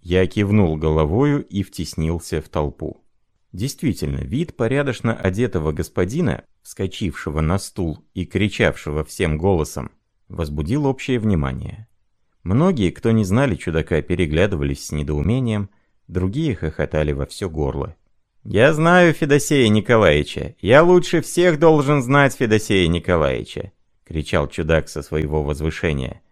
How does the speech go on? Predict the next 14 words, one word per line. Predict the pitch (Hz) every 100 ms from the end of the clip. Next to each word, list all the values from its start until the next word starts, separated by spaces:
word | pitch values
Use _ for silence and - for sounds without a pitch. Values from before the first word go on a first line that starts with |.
| _ _ -
"Господа, | 101 - 156 175 175
позвольте | 110 107 104 165 175
сказать, | 170 180 123 78 76
я | 90 135 170
хорошо | - 185 185 - 202
расскажу | 151 - 151 143
про | 123 117
Федосея | 123 107 98 113 87
Николаевича. | 80 80 90 80 71 65 - - _ _ _ -
Я | 90 147
знаю | 160 180 185 -
одну | 143 147 190
историю. | 165 - 208 175 87 69 - _ _ _ _
Чудо!" | - 220 214 101 67